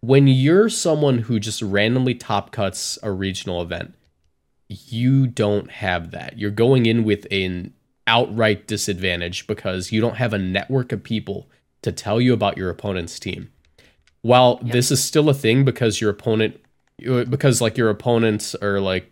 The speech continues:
Speaker 1: someone else might have played against you and will tell the person that you're gonna face, like, "Oh, hey, his Dondozo outsped my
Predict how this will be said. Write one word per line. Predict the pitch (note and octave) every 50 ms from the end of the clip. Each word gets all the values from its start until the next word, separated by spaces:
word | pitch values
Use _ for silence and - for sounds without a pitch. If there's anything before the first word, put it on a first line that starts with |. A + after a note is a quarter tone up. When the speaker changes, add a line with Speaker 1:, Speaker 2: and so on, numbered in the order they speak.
| _ -
Speaker 1:
someone | - - - A#2+ A#2 A2 G#2
else | G#2+ G#2 G#2 - - - - _ _ _ _ _ _ -
might | G2+ A2 A2 G#2
have | - -
played | - - A#2+ A2 G2+
against | G2+ F#2+ G2+ F#2+ F#2+ - - -
you | G2+ G2 F#2+ F#2 F2+ _ _ _ _ _ -
and | G2 G2 G2 G2 F#2 F#2 F#2+ _ -
will | - G2+ G2+
tell | F#2+ - - A2 G#2 G2+ G2+ G2
the | F#2+ G2
person | - A2+ G#2 G2+ - G#2+
that | F2+
you're | G2 G2+
gonna | G2 F#2+
face, | F#2 - G2 F#2+ F#2 -
like, | F#2 F2+ -
"Oh, | - A2 G2+
hey, | G2 G2+ A2+ G2+ F#2+ F#2+ F#2
his | F2+ G2 G#2+ G2+ G2 F#2+ F#2+ - - - - - - _ - B2
Dondozo | A#2+ A#2 A2+ A2+ G#2+ A2+ A2 G#2+ G2 G#2+ G2+
outsped | G2+ G2+ G2+ - - - - - G#2 G2 G2 F#2+ F#2+ G2 -
my | - G#2 G2+ F#2+ F#2 F#2 F#2 F#2 F2+ F#2 F2+ F2+